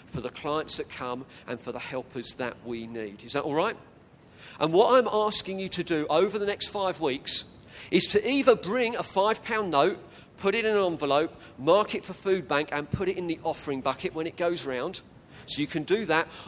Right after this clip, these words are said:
or to bring five items of food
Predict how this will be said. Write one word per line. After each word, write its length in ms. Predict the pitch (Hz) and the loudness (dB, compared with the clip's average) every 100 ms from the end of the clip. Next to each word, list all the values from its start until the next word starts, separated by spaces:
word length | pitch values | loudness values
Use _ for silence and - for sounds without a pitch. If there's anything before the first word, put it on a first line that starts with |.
| - | 4
or 340 | 226 190 170 | 6 8 6
to 180 | 170 175 | 2 0
bring 280 | 151 165 151 | 0 -4 -4
five 640 | - - 185 185 202 196 - | -6 0 2 4 2 -2 -4
items 560 | 165 156 - 156 147 - | -2 0 -2 -4 -6 -6
of 160 | 143 - | -6 -6
food 600 | - 202 143 123 175 | -8 -6 -4 -6 -8